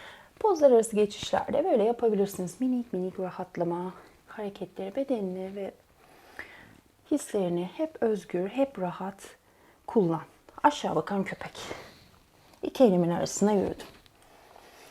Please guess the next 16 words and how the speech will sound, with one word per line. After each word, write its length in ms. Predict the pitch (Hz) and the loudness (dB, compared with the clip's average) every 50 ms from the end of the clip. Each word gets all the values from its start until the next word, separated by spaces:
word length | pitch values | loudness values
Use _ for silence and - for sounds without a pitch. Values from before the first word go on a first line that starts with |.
| - - - | -20 0 2
Yukarıya 460 | 311 339 339 - 277 226 214 190 190 | 2 4 6 4 4 6 4 4 2
doğru 300 | - 170 175 180 175 160 | 0 -2 -2 -4 -4 -4
direkt 360 | 190 208 185 170 - - - | -2 -2 -2 -4 -6 -8 -8
açılıyorum. 800 | 185 - - - 240 214 240 247 262 262 233 254 254 247 240 240 - - - - - - - - - | -6 -6 0 0 2 4 6 6 8 8 8 8 8 8 6 6 2 -6 -20 -18 -16 -16 -12 0 2
Ellerimi 380 | 196 175 170 175 170 170 175 | 2 4 6 4 4 4 4
göğüs 240 | 165 175 170 170 - | 4 2 2 0 0
kafesime 520 | - - 180 - - - - 190 180 180 175 180 | -2 -4 -4 -4 -6 -8 -6 -4 -4 -4 0 0
getiriyorum. 580 | 233 240 - 302 311 311 320 302 254 233 214 - - - - - - - - _ _ _ 190 | 0 0 0 -4 -4 -2 -2 2 2 2 2 2 -4 -12 -20 -20 -20 -20 -20 _ _ _ -12
Ve 300 | 175 170 - 196 196 - - - - _ _ _ _ _ _ - - - - - - _ _ _ - - - - - _ _ _ | -10 -2 0 0 0 0 -4 -12 -20 _ _ _ _ _ _ -20 -20 -20 -20 -20 -20 _ _ _ -20 -20 -20 -20 -20 _ _ _
güzel. 280 | - - - - - - - - - | -12 -12 -10 -10 -10 -10 -12 -14 -14
Sol 300 | - - - - 202 190 | -12 -10 -8 -8 -8 -8
bacak. 280 | - - - - - - - - - - _ _ _ _ _ _ _ _ | -8 -10 -12 -12 -12 -12 -16 -18 -18 -20 _ _ _ _ _ _ _ _
Aç. 440 | - 339 - - - - - - - - - - _ _ _ _ _ _ _ _ _ _ _ _ _ - | 0 0 0 -4 -10 -10 -10 -10 -12 -16 -20 -20 _ _ _ _ _ _ _ _ _ _ _ _ _ -10
Yine 140 | 180 180 180 - | -8 -6 -6 -6
aktif, 500 | 185 - - - - - 202 - - - | -6 -8 -8 -8 -10 -10 -10 -10 -10 -8
güçlü. 420 | - 175 - - - - - 190 | -8 -8 -8 -8 -10 -8 -8 -8